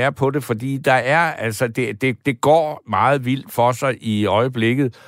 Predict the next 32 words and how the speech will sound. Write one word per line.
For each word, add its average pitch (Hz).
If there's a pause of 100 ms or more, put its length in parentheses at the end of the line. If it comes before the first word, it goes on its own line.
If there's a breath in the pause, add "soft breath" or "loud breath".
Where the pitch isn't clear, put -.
(280 loud breath)
og, 117
øh, 110 (400 soft breath)
det 147
er, 131 (720)
det 151
er, 156 (100)
øh, 123
jo 120
så, 139 (100)
altså 117
også 143
på, 113
fra 113
den 107
anden 165
side, 127
både 170
Mette 131
Frederiksen 151
er 117
godt 131
fremme 143
i -
skoene 139 (380 loud breath)
med 147
at 113 (100)
beskylde, 156
øh, 110
f-, -
øh, 110
folk 131
for, 131